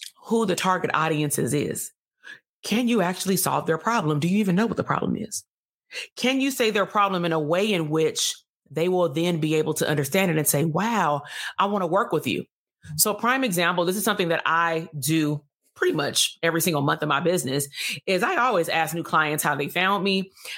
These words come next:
I engage with my audience. I poll them on Instagram. I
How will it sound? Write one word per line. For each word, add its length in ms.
I 200
engage 420
with 100
my 120
audience. 600
I 240
poll 280
them 200
on 120
Instagram. 920
I 380